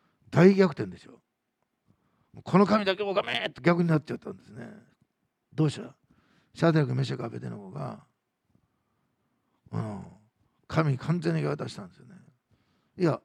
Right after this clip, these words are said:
もう神様には拝みませんよ」って。「でも神は絶対助けるから」って。でも、もしそうでなくったって、これは否定的な不信仰じゃありません。「私たちは拝みません」って。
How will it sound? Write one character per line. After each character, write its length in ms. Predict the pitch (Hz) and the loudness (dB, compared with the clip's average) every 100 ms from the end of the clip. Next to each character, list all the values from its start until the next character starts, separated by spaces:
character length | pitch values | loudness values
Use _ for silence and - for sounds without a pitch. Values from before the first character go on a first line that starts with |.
| - | -14
も 80 | 160 | -6
う 20 | |
神 200 | 180 170 | -2 -2
様 220 | 139 196 | -2 -2
に 60 | 233 | -4
は 240 | 110 135 - 165 143 127 | -8 -14 -16 -14 -12 -10
拝 240 | - 139 139 | -6 -2 -2
み 60 | |
ま 60 | 135 | -4
せ 120 | 127 | -6
ん 40 | 139 | -6
よ」 80 | 190 | -8
っ 20 | |
て。 280 | _ - - _ _ _ _ _ _ | _ -18 -18 _ _ _ _ _ _
「で 160 | 131 175 | -2 0
も 100 | 151 | 0
神 200 | 202 226 | 0 2
は 60 | 135 | 2
絶 220 | 170 214 | 2 2
対 140 | 220 | 0
助 100 | - | -2
け 80 | 247 | -6
る 100 | 190 | -6
か 60 | 104 | -10
ら」 60 | |
っ 20 | - | -14
て。 140 | _ _ _ | _ _ _
で 120 | 185 202 | 2 2
も、 120 | - _ _ - | 0 _ _ 0
も 200 | 220 302 | 2 2
し 80 | |
そ 180 | - 269 | 2 0
う 60 | 220 | 2
で 60 | |
な 120 | 170 226 | 2 0
く 100 | - | -2
っ 20 | |
た 140 | 151 | -8
っ 20 | |
て、 80 | - | -4
こ 80 | 185 | 2
れ 80 | 185 | 2
は 100 | - - | 2 -2
否 80 | 190 | 0
定 100 | 190 | 2
的 120 | 226 | 2
な 100 | 170 | 0
不 80 | - | 0
信 120 | 208 | -2
仰 80 | 139 | -2
じ 80 | |
ゃ 20 | 117 | -4
あ 40 | |
り 60 | 120 | -6
ま 60 | |
せ 80 | 139 | -10
ん。 120 | - _ _ _ _ _ _ _ _ _ _ _ - | -10 _ _ _ _ _ _ _ _ _ _ _ -8
「私 300 | 127 160 - | -2 -2 0
た 120 | 185 | -2
ち 100 | - | 0
は 100 | 214 | -2
拝 200 | 120 123 | 0 -2
み 60 | 127 | -2
ま 80 | 143 | -4
せ 140 | 170 | -6
ん」 40 | 170 | -10
っ 0 | |
て。 200 | _ | _